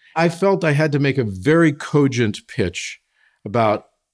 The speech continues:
what direction I'd take the company, what my priorities were. There were three strategic priorities.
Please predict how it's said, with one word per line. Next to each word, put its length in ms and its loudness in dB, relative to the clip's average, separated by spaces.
what 200 0
direction 400 0
I'd 160 -2
take 180 -2
the 80 -6
company, 340 -4
what 160 0
my 140 -2
priorities 580 -4
were. 220 -18
There 140 4
were 140 4
three 320 0
strategic 760 -2
priorities. 840 -4